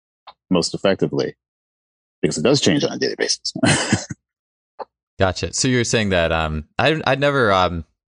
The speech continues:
Speaker 2: really thought about it that way, but it, it does make sense. Like, you, like, one day you could have a coach give you a certain cue, idea, analogy, something to feel, and then you could go out a week later and you're trying to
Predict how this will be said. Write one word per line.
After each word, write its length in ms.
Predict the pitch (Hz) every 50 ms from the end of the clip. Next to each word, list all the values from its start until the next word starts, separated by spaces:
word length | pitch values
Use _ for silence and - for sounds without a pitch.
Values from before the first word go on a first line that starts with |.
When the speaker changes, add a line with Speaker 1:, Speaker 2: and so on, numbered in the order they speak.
| _ -
Speaker 2:
really 180 | 107 117 107
thought 240 | 90 - 104 104 110
about 220 | 113 95 90 82 82
it 80 | -
that 100 | - 82
way, 100 | 82 82
but 140 | 82 107 110
it, 100 | 110 -
it 60 | 113 -
does 220 | 135 139 131 -
make 180 | 113 107 95 -
sense. 340 | - 113 98 85 - -
Like, 200 | 98 92 87 - _ _ _ _ _ _ _ _ _ _ _ _ _ _ _ -
you, 120 | - 104
like, 180 | 95 104 101 -
one 160 | 110 117 113
day 380 | 107 107 101 98 98 92 87 - -
you 180 | 87 90 95
could 140 | - - 85
have 220 | 87 90 85 82
a 60 | 90 -
coach 260 | - 101 90 - -
give 160 | - 90 82
you 100 | 85 82
a 40 | 78
certain 520 | - - 92 82 78 82 80 78 78 76 - _ _
cue, 300 | - - 127 123 120 107
idea, 600 | 92 87 87 82 98 92 101 101 95 95 95 87
analogy, 640 | 80 80 82 82 87 92 95 95 85 - 92 87 85
something 300 | - - 85 82 92 85
to 60 | 80
feel, 520 | - - - 95 87 85 82 80 78 - _ _ _ _ _ _ _ _ _ -
and 160 | 92 90 85
then 400 | 85 82 80 80 80 78 76 - _ _ _
you 120 | - 82 82
could 140 | - 98 85
go 140 | 92 90 85
out 100 | 82 82
a 40 | 82
week 220 | 90 87 - -
later 340 | 98 107 107 98 95 87 85
and 160 | 85 82 82
you're 120 | 80 85
trying 340 | 80 - - 95 90 85 82
to 100 | 78 73